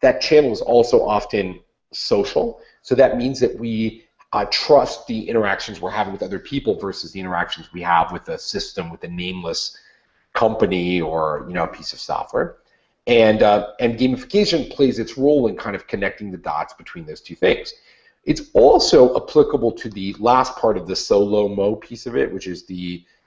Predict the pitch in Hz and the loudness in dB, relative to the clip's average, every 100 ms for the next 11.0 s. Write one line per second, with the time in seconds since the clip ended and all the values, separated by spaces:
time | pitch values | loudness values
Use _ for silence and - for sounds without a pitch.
0 | _ 90 87 82 80 - 101 92 92 92 | _ -2 0 0 -4 -4 -4 -2 0 -2
1 | - 113 90 92 - 104 - - 101 113 | 0 0 0 -4 -2 -4 -2 -4 -2 0
2 | 127 123 123 - 117 - - 131 135 82 | 2 2 2 -2 -2 -2 0 0 -2 -8
3 | 85 90 107 131 127 - 135 143 - - | -6 -6 -4 -2 -2 -2 -2 -2 -4 -14
4 | - _ - _ - - - - 107 110 | -18 _ -20 _ -8 -4 -4 0 0 0
5 | 156 220 _ _ _ _ _ _ _ _ | -2 -4 _ _ _ _ _ _ _ _
6 | _ - - - 113 113 165 175 170 131 | _ -14 -12 0 0 2 2 4 6 6
7 | 104 127 - 127 117 101 95 - - - | 4 2 0 0 2 2 0 -8 -16 -2
8 | 127 - 123 104 - - 110 107 98 87 | 0 4 4 4 2 4 6 4 2 0
9 | - 104 101 92 104 90 82 - 92 95 | 4 4 2 -4 -6 -6 -6 -4 -4 -4
10 | 87 - 113 - 127 - 156 175 - | -6 -4 -4 -4 -2 2 2 2 -6